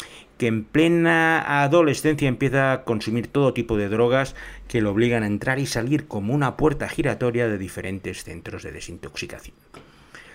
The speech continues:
La tercera trama temporal es esa que empieza con la primera escena del rescate de Dom por parte de su padre y nos muestra el recorrido delictivo del hijo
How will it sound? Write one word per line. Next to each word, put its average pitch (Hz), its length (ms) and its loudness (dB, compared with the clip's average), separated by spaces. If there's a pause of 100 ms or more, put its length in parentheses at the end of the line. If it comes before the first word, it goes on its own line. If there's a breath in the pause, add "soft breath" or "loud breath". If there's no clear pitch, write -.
(100)
La 156 120 2
tercera 220 360 2
trama 175 260 2
temporal 151 800 2 (600 loud breath)
es 131 140 0
esa 143 220 0
que 120 80 0
empieza 185 340 2
con 101 220 0
la 90 80 -4
primera 92 320 -6
escena 101 340 -4
del 87 140 -4
rescate - 720 -6
de 76 640 -14
Dom 104 460 -2
por - 180 -12
parte 95 320 -8
de 92 80 -10
su 127 160 -4
padre 160 400 4 (280 loud breath)
y 196 140 2
nos 185 160 4
muestra 165 320 4
el 170 60 4
recorrido 135 680 4
delictivo 113 560 0
del 101 160 0
hijo 170 340 0